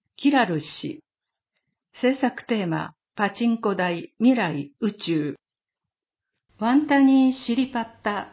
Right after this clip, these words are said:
ナーナンタクーン氏。制作テーマ、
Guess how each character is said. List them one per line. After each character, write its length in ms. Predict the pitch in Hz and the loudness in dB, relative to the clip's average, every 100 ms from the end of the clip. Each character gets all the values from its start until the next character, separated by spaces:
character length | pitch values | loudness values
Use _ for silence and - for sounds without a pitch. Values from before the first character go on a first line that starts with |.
| _ | _
ナ 280 | 196 208 262 | -4 0 4
ー 20 | |
ナ 200 | 277 262 254 | 4 4 2
ン 180 | 254 | 0
タ 160 | - 214 | -2 -4
ク 160 | - 285 | 0 2
ー 320 | 254 170 143 | 4 2 -2
ン 40 | |
氏。 380 | - - - - _ _ _ _ _ _ _ _ _ _ | -6 -12 -14 -16 _ _ _ _ _ _ _ _ _ _
制 160 | 240 233 | -2 0
作 300 | 233 214 - | 0 -4 -6
テ 180 | 208 185 | -4 -2
ー 20 | |
マ、 220 | 160 147 | -4 -6